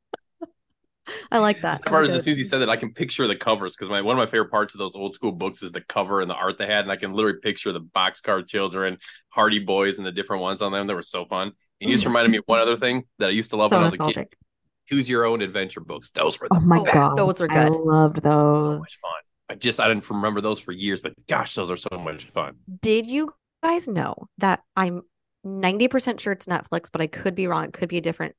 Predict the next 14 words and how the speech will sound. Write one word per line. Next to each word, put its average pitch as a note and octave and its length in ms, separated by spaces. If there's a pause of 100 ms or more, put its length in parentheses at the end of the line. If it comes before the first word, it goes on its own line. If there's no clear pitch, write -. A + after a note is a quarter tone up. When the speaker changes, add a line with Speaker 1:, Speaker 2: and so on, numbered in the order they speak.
Speaker 1:
it - 100
could F#3+ 140
be F#3 100
Disney. D3+ 460 (400)
They F#3+ 180
are G3+ 100
doing G3+ 380
a E3+ 140
Choose G3 480
Your G3 200
Own F3+ 300
Adventure E3 920
T E3+ 260
V, G#3+ 280